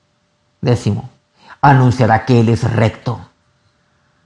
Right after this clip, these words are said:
¿Recuerdan el salmo pasado? El estar convencido que Él es bueno,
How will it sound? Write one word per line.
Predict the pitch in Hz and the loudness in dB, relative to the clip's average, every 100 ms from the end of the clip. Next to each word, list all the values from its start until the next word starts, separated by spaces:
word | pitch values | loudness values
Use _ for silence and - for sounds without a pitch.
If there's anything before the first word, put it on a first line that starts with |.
| _ _ _ _ _ _ _ _ _ | _ _ _ _ _ _ _ _ _
¿Recuerdan | - - - 123 | -12 -6 -2 0
el | 117 | 0
salmo | 101 123 117 120 | -2 -2 -2 -2
pasado? | 117 113 131 - 135 - _ _ _ _ _ _ _ _ _ _ _ _ _ _ _ _ _ _ _ _ _ _ _ _ _ _ | -6 -10 -10 -10 -12 -16 _ _ _ _ _ _ _ _ _ _ _ _ _ _ _ _ _ _ _ _ _ _ _ _ _ _
El | 123 113 - _ _ _ _ _ _ _ _ - | 0 0 -4 _ _ _ _ _ _ _ _ -18
estar | - - 117 123 | -16 -10 -10 -6
convencido | 135 131 113 95 - 156 127 - | 0 2 2 -2 -2 -2 -2 -2
que | 117 | 0
Él | |
es | 120 98 | 0 -2
bueno, | 107 113 110 107 | -2 -2 -2 -6